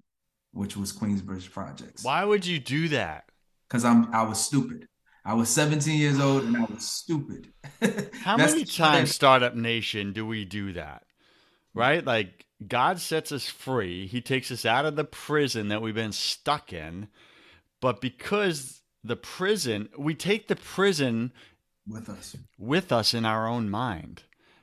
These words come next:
Speaker 2: And we still have a, an, uh, you know, an enslaved mentality or mindset.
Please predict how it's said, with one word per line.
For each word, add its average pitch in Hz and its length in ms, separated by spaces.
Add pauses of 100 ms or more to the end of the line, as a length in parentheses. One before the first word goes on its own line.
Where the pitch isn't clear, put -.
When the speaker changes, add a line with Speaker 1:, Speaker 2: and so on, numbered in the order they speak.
Speaker 2:
And 101 100
we 101 80
still 120 280
have 117 180
a, 101 300 (320)
an, 101 220 (260)
uh, 101 60
you 101 200
know, 101 160
an 101 140
enslaved 120 840
mentality 101 880
or 90 180
mindset. 90 960